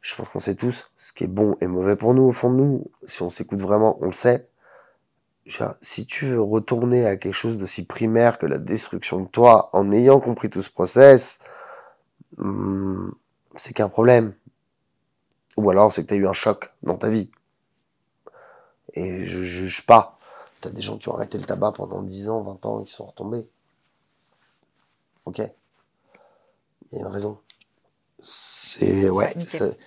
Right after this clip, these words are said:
Speaker 1: je veux dire, ça s'est pas passé, euh, genre, le mec s'est pas levé un
Speaker 2: Parfait.
Speaker 1: matin en disant, « Tiens, je vais, je vais refumer après vingt ans d'arrêt. »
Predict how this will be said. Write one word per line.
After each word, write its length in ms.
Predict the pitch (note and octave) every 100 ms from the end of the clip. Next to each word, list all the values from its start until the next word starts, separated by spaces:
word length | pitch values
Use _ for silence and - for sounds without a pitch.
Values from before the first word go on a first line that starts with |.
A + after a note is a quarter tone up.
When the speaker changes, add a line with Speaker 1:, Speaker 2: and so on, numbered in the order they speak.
| _ - -
Speaker 1:
je 120 | -
veux 40 | G2
dire, 160 | G2
ça 160 | - G2
s'est 140 | G#2
pas 160 | G2+ G2+
passé, 420 | G2 - A2+ A2
euh, 100 | F#2+ F2+ - - - - _ - _ _ -
genre, 140 | F2+
le 60 | F#2+
mec 80 | G2
s'est 140 | F#2+
pas 100 | G2
levé 220 | G#2 G2+
un 100 | G2+
Speaker 2:
Parfait. 100 | F#2+
Speaker 1:
matin 180 | F#2 A2
en 120 | A2
disant, « 340 | G2 F#2+ G2+ G#2+
Tiens, 200 | - A2+
je 100 | G2+
vais, 280 | F#2+ F#2 -
je 140 | A#2 -
vais 60 |
refumer 440 | F2+ F#2 - G2 G2
après 200 | G2 F#2+
vingt 160 | F#2
ans 140 | F#2 F#2
d'arrêt. » 360 | G2 G2+ G2+